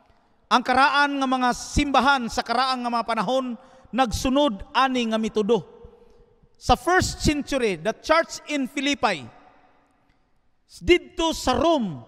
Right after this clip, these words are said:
naay baptistry ang Rome. Nagtudlo nga ang bautismo is through immersion. Kaya yung ilubong yun ka.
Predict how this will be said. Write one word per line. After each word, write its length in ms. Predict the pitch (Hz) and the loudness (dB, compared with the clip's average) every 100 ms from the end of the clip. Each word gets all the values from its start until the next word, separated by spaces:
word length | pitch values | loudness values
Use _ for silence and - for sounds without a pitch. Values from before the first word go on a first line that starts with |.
| - _ _ | -20 _ _
naay 400 | 175 220 320 294 277 | -6 -2 0 0 0
baptistry 680 | 311 311 294 - - 285 277 | 0 0 -6 -6 -6 -6 -2
ang 160 | 240 | -2
Rome. 320 | 233 285 226 139 - - _ _ - | 2 0 0 -6 -16 -20 _ _ -8
Nagtudlo 880 | 240 175 - - 330 254 247 269 285 285 - - - | -8 -8 -14 -8 -8 -6 2 4 4 0 -12 -18 -6
nga 260 | 220 277 294 311 - - - 269 | 2 4 4 0 -8 -20 -4 0
ang 480 | 285 269 254 220 175 - _ _ _ _ _ _ _ _ _ _ _ | 2 2 -2 -4 -8 -16 _ _ _ _ _ _ _ _ _ _ _
bautismo 1200 | - 165 262 254 - 370 - 269 285 302 285 202 - | -4 2 2 2 -2 -2 -2 -2 2 2 0 -8 -10
is 480 | 294 262 - - - _ _ | -8 -8 -8 -12 -16 _ _
through 240 | - 330 330 302 | -4 -2 0 -2
immersion. 560 | 330 339 - 302 180 | -2 -4 -4 -6 -8
Kaya 220 | - 311 311 | -6 -6 -6
yung 180 | 302 - | -12 -12
ilubong 380 | 311 320 294 254 | -8 -8 -8 -10
yun 140 | 233 | -12
ka. 180 | - 160 | -14 -16